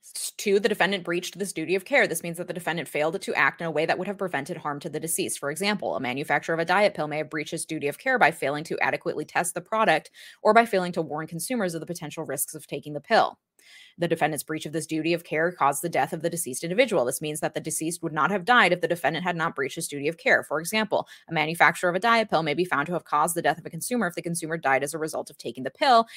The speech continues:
and the manufacturer had failed to adequately test or warn about the risks of, of the product. This is a little simplified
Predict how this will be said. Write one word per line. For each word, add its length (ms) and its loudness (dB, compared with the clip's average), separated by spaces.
and 120 4
the 80 2
manufacturer 520 4
had 100 0
failed 240 -2
to 120 -6
adequately 380 -4
test 320 -6
or 120 -4
warn 240 2
about 180 2
the 80 0
risks 380 -4
of, 80 -18
of 140 -4
the 80 -12
product. 520 -4
This 140 -2
is 100 -2
a 60 4
little 520 4
simplified 1080 -2